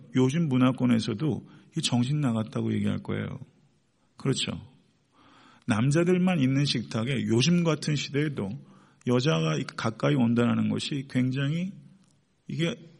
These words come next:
앞뒤 잘 안 맞는 행동이란 말이죠. 근데 예수님 당시에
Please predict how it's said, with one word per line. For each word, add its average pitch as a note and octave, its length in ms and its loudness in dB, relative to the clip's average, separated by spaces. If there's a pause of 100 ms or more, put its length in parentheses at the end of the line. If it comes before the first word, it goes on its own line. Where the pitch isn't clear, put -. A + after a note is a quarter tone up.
(120)
앞뒤 B2 420 0
잘 F3+ 220 0
안 A2+ 200 -2
맞는 E3+ 280 2
행동이란 B2 480 2
말이죠. G2+ 440 -2 (600)
근데 E3 220 4
예수님 C3+ 480 4
당시에 B2+ 640 0